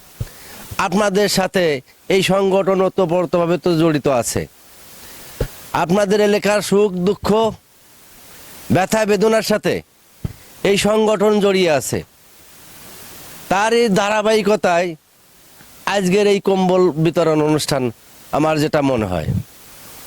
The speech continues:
আমার বিশ্বাস, যেখানে উসাবার মতো লোক আছে, আমার এই ছোট ভাইদের মতো লোক আছে,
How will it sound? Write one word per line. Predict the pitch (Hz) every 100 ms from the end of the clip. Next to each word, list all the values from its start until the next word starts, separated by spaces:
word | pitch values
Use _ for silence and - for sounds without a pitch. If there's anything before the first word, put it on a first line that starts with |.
| - - - - - - - - - - - - - -
আমার | 151 180 185
বিশ্বাস, | 185 - 196 196 - - - - - - - - - - - - - - - - - - - 123
যেখানে | 156 170 180
উসাবার | 185 175 175 170 170
মতো | 170 170
লোক | 165 151
আছে, | 151 147 165 165 143 - - - - - - - - - - - - -
আমার | 127 151
এই | 156
ছোট | - 156
ভাইদের | 156 160 151 160
মতো | 160 160
লোক | 165 156
আছে, | 160 - 180 185